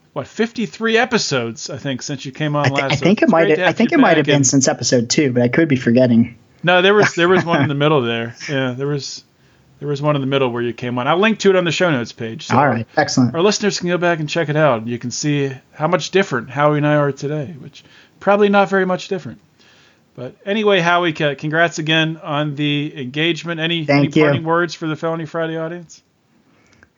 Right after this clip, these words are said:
Speaker 2: No, s-, as Mark would say, live long and live free.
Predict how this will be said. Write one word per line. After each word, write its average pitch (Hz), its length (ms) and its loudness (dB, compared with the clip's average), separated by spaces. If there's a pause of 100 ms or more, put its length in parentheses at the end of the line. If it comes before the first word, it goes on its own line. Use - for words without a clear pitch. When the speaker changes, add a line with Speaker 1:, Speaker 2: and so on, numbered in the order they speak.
(320)
Speaker 2:
No, 139 460 2
s-, - 180 -8
as 139 260 0
Mark 151 220 2
would 160 80 -2
say, 147 400 0
live 143 220 -2
long 165 340 4
and 143 100 2
live 156 220 2
free. 175 320 2